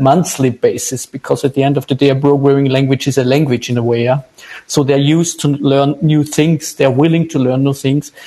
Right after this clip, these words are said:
and you can support them in doing that to get a kind of a German language knowledge, which helps to maybe talk to some people in the organization who are not able to talk English. And I mean, we have that cases in, in, in, in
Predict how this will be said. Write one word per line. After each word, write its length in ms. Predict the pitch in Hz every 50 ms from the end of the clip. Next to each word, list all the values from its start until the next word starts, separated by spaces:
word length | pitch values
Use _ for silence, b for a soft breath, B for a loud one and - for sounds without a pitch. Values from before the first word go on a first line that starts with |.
| B B B
and 120 | 143 139
you 60 | 135 143
can 180 | - - 143
support 540 | 139 - 160 - - - 147 151 165 160 -
them 160 | 156 143 139
in 120 | 143 143 139
doing 340 | - 147 139 147 143 143
that 280 | 139 135 131 131 - -
to 60 | -
get 260 | 131 - 143 135 -
a 60 | - 135
kind 380 | - - - 127 131 131 131
of 120 | 131 123 135
a 140 | 131 - B B B B B B -
German 760 | - - 151 147 151 151 151 147 143 143 143 143 147 - - -
language 540 | - 139 135 139 147 143 143 147 143 143 -
knowledge, 480 | 147 131 127 131 131 135 123 - - 135
which 180 | 135 135 -
helps 380 | - 127 127 135 139 - - -
to 120 | - 143
maybe 520 | 131 127 131 127 131 131 - 131 131 131 123 - -
talk 300 | - 135 135 - - -
to 100 | - 131
some 260 | - - 139 139 135
people 320 | - 139 135 - - 135
in 100 | 123 123
the 80 | 123 120
organization 720 | - 127 123 127 127 - - - 127 120 - - 139 139 B B B B B
who 180 | B - 139 131
are 160 | 123 123 135
not 180 | 147 135 123 -
able 300 | 117 120 120 127 127 117
to 160 | - - 131
talk 340 | - - - 131 127 - -
English. 280 | 139 143 139 120 107
And 120 | 135 127 127
I 40 | 127
mean, 180 | 131 135 139
we 100 | 131 135 120
have 260 | 123 131 127 - -
that 180 | 143 123 -
cases 500 | - - 113 113 113 - - - 113 -
in, 200 | - 123 123 123 B B B B B B
in, 160 | - 120 120
in, 240 | - 127 127 127 -
in 120 | 135 135